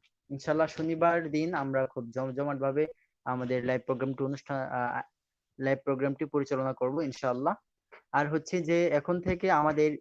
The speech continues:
এই চ্যানেলে অর্থাৎ রিফাত ইসলামিক মিডিয়া চ্যানেলে সপ্তাহে, আহ, দুই দিন শনিবার প্লাস বৃহস্পতিবার এই দুই দিন লাইভ প্রোগ্রাম হবে ইনশাআল্লাহ।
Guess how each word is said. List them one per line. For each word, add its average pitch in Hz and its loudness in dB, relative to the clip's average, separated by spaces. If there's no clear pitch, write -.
এই 160 2
চ্যানেলে 117 -4
অর্থাৎ 131 -8
রিফাত 143 -2
ইসলামিক 156 0
মিডিয়া 160 4
চ্যানেলে 135 0
সপ্তাহে, 160 2
আহ, 131 -2
দুই 151 4
দিন 123 -2
শনিবার 160 6
প্লাস 139 -2
বৃহস্পতিবার 139 -2
এই 139 -2
দুই 135 0
দিন 180 0
লাইভ 135 2
প্রোগ্রাম 135 0
হবে 139 -2
ইনশাআল্লাহ। 135 0